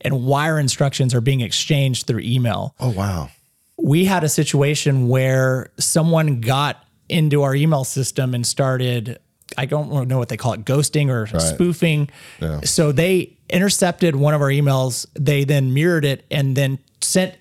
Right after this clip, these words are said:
Speaker 1: wire instructions, wrong wire instructions to one of our clients.
Speaker 2: No way.
Speaker 1: Now, the client luckily realized that the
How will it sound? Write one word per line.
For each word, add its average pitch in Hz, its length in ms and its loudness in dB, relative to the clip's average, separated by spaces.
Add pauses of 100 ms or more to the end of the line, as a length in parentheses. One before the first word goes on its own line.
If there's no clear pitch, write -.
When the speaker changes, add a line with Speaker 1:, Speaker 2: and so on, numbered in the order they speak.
Speaker 1:
wire 160 300 2
instructions, 143 580 0
wrong 151 340 0
wire 135 160 2
instructions 131 500 -2
to 131 60 2
one 127 120 2
of 117 40 -2
our 104 120 0
clients. 123 460 -2
Speaker 2:
No 98 460 2
way. 85 220 2
Speaker 1:
Now, 147 360 0 (200)
the 156 240 0
client 165 580 0 (140)
luckily 156 640 2
realized 139 720 2
that 139 200 0
the 127 200 0